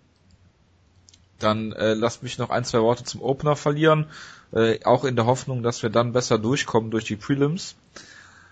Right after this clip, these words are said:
Ähm, Cain Velasquez gegen Travis Brown ist, äh, ein, äh, Heavyweight-Duell auf hohem Niveau.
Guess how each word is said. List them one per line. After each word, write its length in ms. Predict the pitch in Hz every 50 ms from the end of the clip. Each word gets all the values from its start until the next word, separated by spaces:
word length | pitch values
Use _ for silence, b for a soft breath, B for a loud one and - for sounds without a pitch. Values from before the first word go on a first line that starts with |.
| B B B _ -
Ähm, 840 | 120 127 131 131 131 135 135 135 139 139 135 135 139 135 131 - - _ _ _ -
Cain 240 | - 175 185 185 175
Velasquez 540 | 160 147 151 151 - - 156 143 143 - -
gegen 200 | 139 127 120 113
Travis 320 | 127 135 135 131 120 -
Brown 320 | - 120 117 127 131 131
ist, 340 | 127 120 - - - - -
äh, 300 | 76 87 90 92 101 107 110 113 104 92 69 71 - - _
ein, 520 | - - 107 123 120 120 120 117 117 113
äh, 300 | 117 - - - 113 113
Heavyweight-Duell 580 | 120 135 135 143 135 135 123 127 - 131 127 123
auf 220 | 123 120 - - -
hohem 180 | 139 139 131
Niveau. 460 | 127 127 123 123 143 151 156 151 151